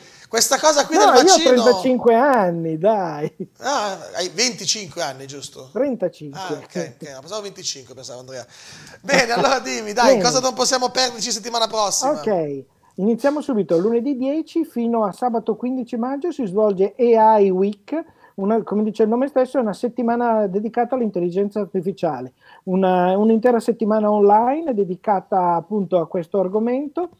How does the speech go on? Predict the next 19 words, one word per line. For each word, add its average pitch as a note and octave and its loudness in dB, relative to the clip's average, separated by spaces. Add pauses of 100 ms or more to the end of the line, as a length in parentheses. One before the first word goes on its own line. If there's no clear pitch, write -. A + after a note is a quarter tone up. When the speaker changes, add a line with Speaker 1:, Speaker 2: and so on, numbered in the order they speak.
(240)
Speaker 2:
in G#3+ -2
cui A#3 0
imprenditori, G#3+ 2
manager, F#3 -2
start-up G3+ -6
e G3 -2
studenti B3+ -4
potranno G3 -2 (260)
vivere A#3 2
in A3+ 0
diretta A#3 2
oltre A#3 2
quarantacinque G#3+ -4
interventi A3 -2
di G#3 -2
speaker G3 -4
di F#3 0
alto E3 -2
livello. B2+ -6